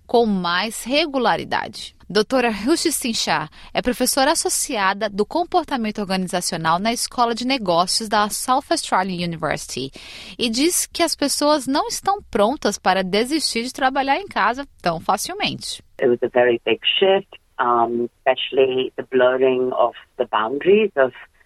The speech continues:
Speaker 2: you know, work and home and work and office. People realized how much time they saved by not engaging in the commute every day. They realized that they were less distracted.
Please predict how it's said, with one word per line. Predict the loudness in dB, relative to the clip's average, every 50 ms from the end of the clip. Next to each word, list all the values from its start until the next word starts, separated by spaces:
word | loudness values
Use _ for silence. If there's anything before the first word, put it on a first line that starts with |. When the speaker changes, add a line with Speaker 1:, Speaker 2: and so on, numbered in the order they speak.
| _ _ _ _ _ _
Speaker 2:
you | 0 2
know, | 4 4
work | 4 4 4 4 4 2 2 0 -2 0
and | 0 0 -2
home | 0 2 2 4 6 6 6 4 4 2 2
and | 0 -2 0 2
work | 2 4 4 2 0 -2 -6 -12 -8 -2
and | 0 2 4 4 4 4 2 0 -4 -12 -20 -20 -14 -12 -12 -12 -12 -14 _ _ _
office. | -2 -2 -2 _ -10 -12 -12 -14 _ _ _ _ _ _ _ _ _ _ _
People | 0 2 4 4 4
realized | 4 4 4 4 6 4 4 4 2 2 2 2 2 0 -2 -4
how | -4 -2 -2
much | 0 0 -2 -4 -4 -2
time | 0 2 2 2 2
they | 2 0 0 0 _ _ 0
saved | 2 2 4 2 0 -2 -4 -6 -4
by | -2 -2 0 0 0 0 0 -2 -6 _ _ _ _ _ 0
not | 2 2 2 2 0
engaging | 0 2 2 2 2 2 2 2 0
in | 2 2
the | 0 -2
commute | -4 -6 -2 2 4 4 4 4
every | 2 0 2 0 0 0 2
day. | 2 2 4 6 6 6 6 4 2 -2 -8 -16 -20 -20 _ _ _ -2
They | -2 0
realized | 2 2 2 2 2 0 0 0 0
that | 0 0 2
they | 2 2
were | 4 4
less | 4 2 0 -2 _
distracted. | -12 -12 -12 -8 -4 -2 -2 -2 -4 -6 _ 0 2 2 4 4 2 2